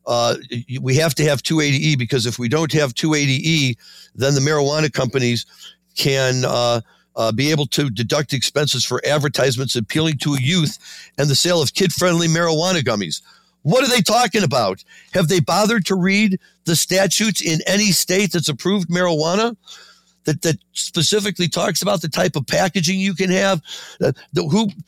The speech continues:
the people who wrap it that way are the black market. It's the black market that's trying to cash in on this, not your legal growers, your legal manufacturers,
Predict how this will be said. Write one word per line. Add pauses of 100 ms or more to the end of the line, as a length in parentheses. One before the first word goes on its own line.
(180)
the
people
who
wrap
it
that
way
are
the
black
market. (560)
It's
the
black
market
that's
trying
to
cash
in
on
this, (280)
not
your
legal
growers,
your
legal (500)
manufacturers,